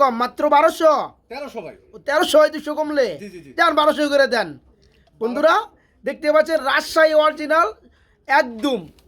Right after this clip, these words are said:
Speaker 1: সবজি কালারের মধ্যে এক জোড়া হাই ফ্লায়ার কি কবুতর?
Speaker 2: গিরিবাজ, গিরিবাজ।
Speaker 1: গিরিবাজ কবুতর। দুটো ডিম সহকারে নিতে পারবেন। জোড়ার দাম পড়বে মাত্র বারোশো টাকা একদম।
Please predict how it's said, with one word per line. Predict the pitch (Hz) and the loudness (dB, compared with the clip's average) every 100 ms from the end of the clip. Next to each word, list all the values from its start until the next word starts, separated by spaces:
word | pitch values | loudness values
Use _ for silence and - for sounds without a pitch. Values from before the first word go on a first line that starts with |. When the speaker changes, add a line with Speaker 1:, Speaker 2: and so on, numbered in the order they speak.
| _ _ _ _ _ - - - - | _ _ _ _ _ -20 -20 -20 -8
Speaker 1:
সবজি | - 254 196 240 | 2 2 2 -6
কালারের | 247 233 254 262 | 0 2 4 4
মধ্যে | 262 220 427 - | 0 -4 -6 -8
এক | - 233 | -4 -4
জোড়া | 196 247 359 - - - | 0 2 0 -2 -16 0
হাই | 233 262 | 0 2
ফ্লায়ার | 269 311 370 - - - _ _ _ _ - - | 4 4 4 -6 -20 -20 _ _ _ _ -20 -10
কি | 254 | -6
কবুতর? | 269 294 311 359 | 0 0 4 4
Speaker 2:
গিরিবাজ, | - 202 | 4 -4
গিরিবাজ। | - 180 | -12 -6
Speaker 1:
গিরিবাজ | 302 294 254 - | -2 -2 -2 -4
কবুতর। | 247 233 220 170 - - - - | -10 -10 -8 -10 -10 -18 -18 -10
দুটো | - 269 | 0 2
ডিম | 190 311 349 | 4 4 4
সহকারে | 311 294 294 | 2 4 2
নিতে | 320 330 | 0 -4
পারবেন। | 320 311 370 - - - - | 0 0 0 -4 -10 -16 -6
জোড়ার | 240 277 233 | 0 0 2
দাম | 285 311 | 0 2
পড়বে | 311 302 | 4 4
মাত্র | 285 285 - 302 | 2 0 -2 -2
বারোশো | 285 277 285 262 | 0 0 0 -2
টাকা | 254 240 | 0 -2
একদম। | 202 190 | -2 -4